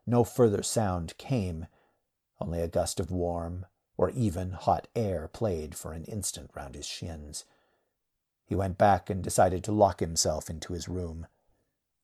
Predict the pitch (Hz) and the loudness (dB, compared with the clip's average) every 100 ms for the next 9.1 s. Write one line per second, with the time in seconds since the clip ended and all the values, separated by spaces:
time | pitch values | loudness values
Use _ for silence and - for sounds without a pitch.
0 | _ _ _ 90 98 135 139 104 87 - | _ _ _ 0 4 8 8 6 2 -2
1 | 78 82 69 78 - - - 87 80 - | -2 -4 -10 -12 -12 -10 -4 -4 -4 -10
2 | 85 _ _ _ _ _ _ _ _ 113 | -14 _ _ _ _ _ _ _ _ 0
3 | 101 101 90 - 117 - - - 110 101 | 2 2 2 -2 -6 -6 -4 0 0 0
4 | 95 - 95 - 107 107 104 95 90 90 | -2 -2 -2 0 0 2 2 0 -6 0
5 | 135 110 95 90 92 92 92 104 95 95 | 0 2 -4 -4 -6 -6 2 4 4 -2
6 | - - 127 113 117 113 131 120 - 123 | -8 -4 2 6 6 10 10 10 6 0
7 | 107 110 95 101 90 87 143 139 110 104 | 0 0 0 -2 -4 4 10 12 12 8
8 | 95 95 - 107 92 101 127 113 98 95 | 2 -4 -2 0 0 2 6 6 6 0